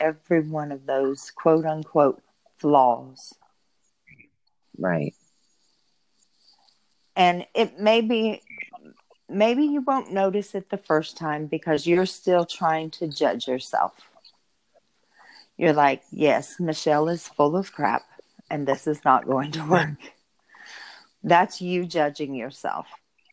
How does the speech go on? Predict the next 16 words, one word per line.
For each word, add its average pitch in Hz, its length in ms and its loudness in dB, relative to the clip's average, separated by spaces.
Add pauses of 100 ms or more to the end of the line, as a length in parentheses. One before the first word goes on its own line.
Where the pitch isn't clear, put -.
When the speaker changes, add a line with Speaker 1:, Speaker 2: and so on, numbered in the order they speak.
(1000)
Speaker 2:
Right. 101 300 -2 (720)
Speaker 1:
Keep - 320 -2
doing 156 400 -2
it, - 160 -6 (180)
please. 156 440 -2 (480)
Keep 175 400 0
doing 143 320 -2
it. - 120 -10 (220)
Do 170 220 4
it 151 280 0 (360)
every, 170 560 2 (420)
every 180 320 4
other 196 200 0
day, 175 800 0 (100)
you 165 160 -4
know, 156 400 -6